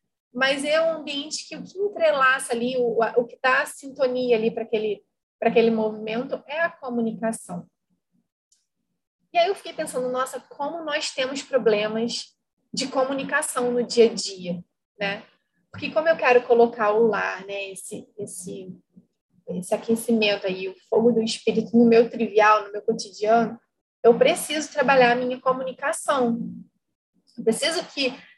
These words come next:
que Deus, né, o Espírito, na forma de Espírito, trans-, transforme meu processo de comunicar.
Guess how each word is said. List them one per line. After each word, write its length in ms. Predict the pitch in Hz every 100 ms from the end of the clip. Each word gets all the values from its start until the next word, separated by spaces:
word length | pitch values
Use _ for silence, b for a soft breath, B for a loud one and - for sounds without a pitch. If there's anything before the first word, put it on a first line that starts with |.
| B _ -
que 120 | 262
Deus, 560 | 214 214 220 247 - -
né, 400 | 196 196 202 208 196
o 80 |
Espírito, 540 | 196 - - 240 226 220
na 180 | 208 -
forma 340 | 214 220 226
de 80 | -
Espírito, 640 | - 226 226 240 247 247 - _
trans-, 540 | - 247 269 - - - -
transforme 720 | 247 254 - 254 262 277 240
meu 200 | 214 220
processo 500 | - 226 233 208 -
de 160 | - -
comunicar. 720 | 220 220 214 190 196 190